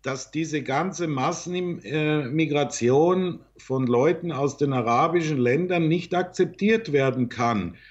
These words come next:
weil sie eine ganz andere Einstellung haben gegenüber Frauen, gegenüber Homosexuellen, überhaupt gegenüber alles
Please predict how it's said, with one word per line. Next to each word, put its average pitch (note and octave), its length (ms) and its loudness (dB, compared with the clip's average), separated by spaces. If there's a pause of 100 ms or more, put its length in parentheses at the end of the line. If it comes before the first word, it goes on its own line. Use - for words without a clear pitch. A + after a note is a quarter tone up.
weil C3+ 160 0
sie C#3 140 -4
eine C#3 160 0
ganz D#3 340 -2
andere D#3+ 720 -2 (480)
Einstellung D3+ 760 2
haben G#2+ 420 0
gegenüber C3 800 2
Frauen, E3 680 0
gegenüber B2 540 0
Homosexuellen, B2 1040 2
überhaupt B2+ 540 0
gegenüber C#3+ 440 0
alles C#3+ 500 2